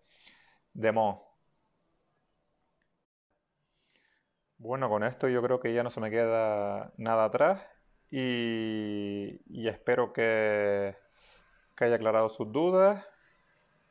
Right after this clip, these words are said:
Y también recalcar que yo no soy, eh, muy amigo de, de introducir en la dieta legumbres y cereales, pero sí es verdad que, que si hay personas que les sienta bien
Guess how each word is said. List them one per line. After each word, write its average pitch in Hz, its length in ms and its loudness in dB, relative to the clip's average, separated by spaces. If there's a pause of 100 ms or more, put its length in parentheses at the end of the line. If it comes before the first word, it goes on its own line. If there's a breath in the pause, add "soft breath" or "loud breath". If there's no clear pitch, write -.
(140)
Y 127 100 -2
también 117 380 0
recalcar 127 640 2
que 110 220 -2
yo 110 140 -2
no 117 180 -4
soy, 117 560 0
eh, 110 200 -8
muy 110 180 -8
amigo 117 640 -4
de, 104 800 -6 (760 soft breath)
de 113 200 -4
introducir 104 540 -2
en 113 100 -2
la 107 140 6
dieta 113 420 2
legumbres 107 600 0
y 117 120 -8
cereales, 123 640 0
pero 113 200 0
sí 120 320 -6
es 117 100 0
verdad 120 640 2
que, 113 680 2
que - 100 -8
si 117 100 -2
hay 113 40 -2
personas 113 580 -2
que - 160 -6
les 101 180 -4
sienta 110 400 -2
bien 117 400 -2